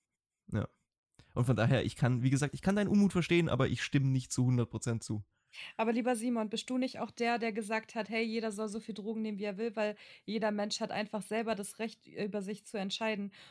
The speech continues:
Speaker 2: Und wenn sich jemand, der horizontal herausgefordert ist, dazu entscheidet, dass er
Speaker 1: <laughs>
Speaker 2: lieber isst, als auf seine Gesundheit, äh, zu achten, wie kannst du denn derjenige sein,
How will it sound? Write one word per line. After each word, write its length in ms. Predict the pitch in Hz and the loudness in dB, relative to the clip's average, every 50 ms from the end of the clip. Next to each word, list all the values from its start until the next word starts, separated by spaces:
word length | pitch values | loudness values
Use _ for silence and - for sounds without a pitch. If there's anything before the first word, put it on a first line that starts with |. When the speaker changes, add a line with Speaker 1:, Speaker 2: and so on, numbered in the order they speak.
| - _ | -12 _
Speaker 2:
Und 180 | - 196 190 - | -4 -2 0 0
wenn 140 | 208 208 190 | 0 0 0
sich 180 | 208 196 - | -2 -4 -4
jemand, 380 | 220 220 214 208 202 202 196 190 | -2 0 0 0 0 0 0 0
der 340 | 196 196 196 196 190 - - | 0 2 2 2 2 0 -2
horizontal 580 | - 202 214 233 220 - 220 202 196 208 202 208 | -6 -6 -4 -4 -4 -4 -6 -6 -4 -2 -2 -2
herausgefordert 680 | 202 185 185 214 226 - - 190 - 202 185 190 185 - | 0 0 0 -2 -2 -4 -8 -8 -6 -4 -4 -4 -4 -8
ist, 160 | 190 - 208 | -8 -8 -8
dazu 200 | 202 - - 196 | -8 -6 -4 -4
entscheidet, 480 | 190 190 - - 208 208 196 208 190 180 | -2 -2 -2 -2 -2 -2 -4 -4 -4 -6
dass 160 | 190 - - | -6 -4 -2
er 120 | 196 196 | 0 2
Speaker 1:
<laughs> 300 | - - - 175 123 - | 2 4 6 4 4 4
Speaker 2:
lieber 300 | - 208 226 196 202 - - | 2 0 2 2 4 2 2
isst, 220 | - 262 - - | 0 -2 0 -2
als 160 | 208 202 - | -2 -2 -2
auf 60 | 202 196 | -4 -4
seine 300 | - 202 202 196 190 170 | -2 -2 0 0 -2 -2
Gesundheit, 720 | 196 190 175 226 254 240 - 226 202 196 190 190 - - | -4 -4 -2 -2 -2 -2 -2 -2 -2 -2 -2 -4 -8 -10
äh, 300 | - - 180 185 180 170 - | -6 -2 -2 -2 -2 -2 -6
zu 160 | - - 175 | -6 -4 -2
achten, 340 | - 151 190 - - 202 190 | -2 -2 -2 -4 -6 -6 -6
wie 80 | 202 | -6
kannst 300 | - - 196 190 - - | -6 -6 -6 -6 -6 -8
du 100 | 226 233 | -8 -6
denn 160 | 254 254 214 190 | -4 -2 0 0
derjenige 520 | 185 185 180 190 190 190 185 180 185 180 | 0 0 0 0 -2 -2 -2 -2 -4 -4
sein, 320 | 175 180 180 185 202 220 | -4 -4 -2 -2 -4 -6